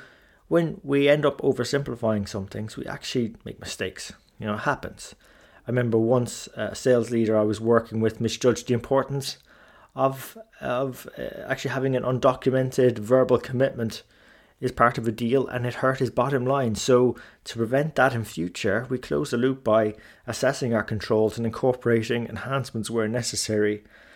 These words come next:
and getting that balance between reducing friction on the one part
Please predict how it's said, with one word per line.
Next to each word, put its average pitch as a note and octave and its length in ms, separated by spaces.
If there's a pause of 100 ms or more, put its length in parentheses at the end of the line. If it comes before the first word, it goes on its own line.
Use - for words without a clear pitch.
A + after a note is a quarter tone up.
(180)
and A2 120
getting A#2 240
that - 180
balance B2 300
between A2+ 600
reducing C#3 540
friction C#3+ 460
on B2+ 200
the A#2+ 40
one C#3 280
part A#2+ 440